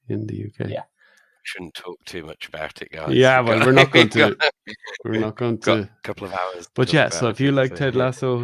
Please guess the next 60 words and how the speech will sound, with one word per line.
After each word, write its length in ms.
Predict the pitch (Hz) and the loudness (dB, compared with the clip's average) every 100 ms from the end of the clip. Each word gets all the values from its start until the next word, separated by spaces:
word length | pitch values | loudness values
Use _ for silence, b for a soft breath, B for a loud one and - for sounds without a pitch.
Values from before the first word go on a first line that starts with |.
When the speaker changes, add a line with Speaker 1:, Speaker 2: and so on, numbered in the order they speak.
| 117 - | -6 -8
Speaker 1:
well, 100 | 135 | -8
if 140 | - | -6
you 60 | 95 | -6
like 180 | 101 | -6
television, 560 | - 104 95 95 101 87 | -6 -8 -4 -4 -4 -6
you're 100 | 90 | -10
gonna 220 | 98 104 | -10 -10
like 240 | 90 90 - | -10 -14 -14
Ted 160 | 107 | -14
Lasso. 320 | 104 95 110 | -12 -12 -10
Even 200 | 104 110 | -6 -4
if 140 | 110 110 | -4 -6
you 60 | |
don't, 240 | 113 110 - | -6 -6 -6
you 80 | 110 | -6
don't 200 | 123 104 | -4 -4
need 160 | 107 | -6
to 60 | - | -6
like 160 | 101 - | -10 -8
football, 480 | 101 - 98 98 _ _ _ _ _ _ _ | -12 -10 -10 -10 _ _ _ _ _ _ _
uh, 120 | 117 - | -18 -10
to 100 | 117 | -8
like 240 | 107 104 | -8 -8
it. 140 | 104 101 _ | -10 -12 _
It's, 300 | 131 - - - | -16 -14 -16 -20
Speaker 3:
Yeah. 60 | - | -18
Speaker 1:
it's, 420 | 107 - - - 120 | -20 -16 -16 -16 -16
uh, 120 | 101 101 _ | -18 -20 _
completely 560 | - 107 - 110 104 104 | -12 -12 -8 -8 -8 -12
not 160 | 98 | -8
Speaker 2:
No, 100 | 92 80 | -6 -4
you 80 | |
Speaker 1:
fair. 80 | 85 | -2
Speaker 2:
ab-, 80 | 90 _ | -4 _
Speaker 3:
It's 120 | - | -20
about 220 | - 76 69 _ - - | -16 -16 -16 _ -18 -10
the 60 | 110 | -4
Speaker 2:
you 80 | 98 | -4
absolutely 260 | 85 - | -4 -8
Speaker 3:
characters. 20 | 85 | -8
Speaker 2:
don't. 140 | 90 | -4
My 80 | 92 92 | -2 -2
wife 140 | 87 - | -4 -4
hates 260 | 82 - | -10 -10
football, 360 | - - - - | -16 -16 -18 -18
and 120 | 85 | -18
she, 140 | - 87 71 | -16 -14 -12
it's 100 | 87 | -10
one 160 | 80 | -10
of 60 | 80 | -12
her 60 | |
fa-, 200 | - 78 - | -12 -14 -8
favorite 240 | 90 85 | -8 -8
programs 320 | - 80 - - | -12 -14 -16 -18
on 80 | - | -12
Speaker 1:
There 120 | 95 | -10
Speaker 2:
telly, 100 | 92 | -10
Speaker 1:
you 40 | 92 | -10
go. 80 | |
Speaker 2:
so. 140 | 90 | -12